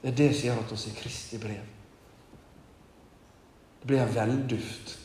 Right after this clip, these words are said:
av Gud når det brevet åpner seg i møte med andre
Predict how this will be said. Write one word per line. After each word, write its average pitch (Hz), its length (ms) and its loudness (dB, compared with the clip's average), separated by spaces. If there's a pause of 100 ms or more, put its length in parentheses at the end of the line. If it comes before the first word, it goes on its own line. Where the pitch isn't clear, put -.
(640)
av 104 320 2 (260)
Gud - 380 -6 (1120)
når 117 300 -2
det 123 120 6 (100)
brevet 110 360 -2
åpner 117 380 -2
seg - 720 -12
i 110 60 -4
møte 104 280 -4
med - 80 -2
andre 104 300 0